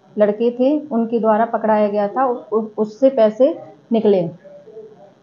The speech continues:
इसके बाद फिर जब इसमें तस्दीक की गई, आसपास के सीसीटीवी footage और अन्य technical analysis के माध्यम से जो साक्ष्य एकत्रित हुए,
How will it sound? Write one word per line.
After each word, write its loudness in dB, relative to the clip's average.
इसके 6
बाद 8
फिर 6
जब 6
इसमें 0
तस्दीक -2
की 0
गई, 4
आसपास 0
के -2
सीसीटीवी 0
footage 6
और 4
अन्य -2
technical 2
analysis -2
के -4
माध्यम -2
से 0
जो 2
साक्ष्य 0
एकत्रित -4
हुए, 0